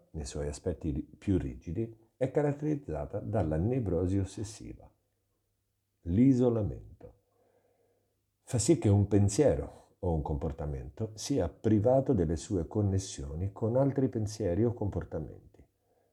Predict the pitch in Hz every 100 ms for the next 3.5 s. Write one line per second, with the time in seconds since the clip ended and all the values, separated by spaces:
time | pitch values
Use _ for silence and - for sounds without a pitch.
0 | _ - - 71 87 - - - 85 -
1 | 80 85 67 71 - - - 95 98 92
2 | 101 95 120 82 - 113 - 101 - 73
3 | 65 71 101 -